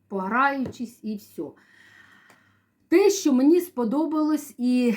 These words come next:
тим, що я користувалася, але не зовсім зрозуміла, м, цього кремчика.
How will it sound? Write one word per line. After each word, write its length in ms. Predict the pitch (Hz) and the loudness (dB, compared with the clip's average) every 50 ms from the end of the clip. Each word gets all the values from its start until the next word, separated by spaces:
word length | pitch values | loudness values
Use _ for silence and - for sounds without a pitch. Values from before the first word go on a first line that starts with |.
| - - - - | -4 -8 -12 -6
тим, 240 | - 285 269 240 214 | -2 2 2 2 2
що 200 | - - - 233 | 2 -2 -4 -4
я 360 | 214 - 233 240 226 226 196 | -2 -2 0 2 2 2 2
користувалася, 1040 | 180 - 202 196 196 196 196 - - 202 196 233 269 294 302 294 285 - - 294 277 - - | 0 -2 -4 -4 -4 -6 -8 -10 -10 -8 -4 0 0 0 0 -2 -4 -4 -4 -6 -6 -6 -6
але 280 | 220 220 226 233 240 | -6 -4 -2 0 2
не 180 | 233 226 220 214 | 2 2 2 0
зовсім 440 | 202 233 220 208 208 - 196 180 170 | -2 -2 -2 -2 -4 -6 -6 -6 -4
зрозуміла, 920 | 180 196 202 196 175 190 202 202 208 208 196 196 190 185 180 175 170 - - - | -4 -2 -2 -2 -2 0 0 2 2 2 2 2 0 -2 -2 -4 -4 -6 -8 -10
м, 580 | 214 190 180 180 180 175 175 175 170 170 170 170 - | -12 -10 -8 -8 -8 -6 -6 -6 -6 -6 -6 -8 -10
цього 400 | - - 214 202 190 190 180 175 | -6 -4 -2 -2 -2 -2 -4 -4
кремчика. 960 | - - 214 214 208 190 180 190 202 - - 262 262 - 285 277 277 277 269 | -6 -6 -4 -4 -2 -2 -2 -4 -4 -4 -6 -8 -6 -2 -2 0 0 0 -2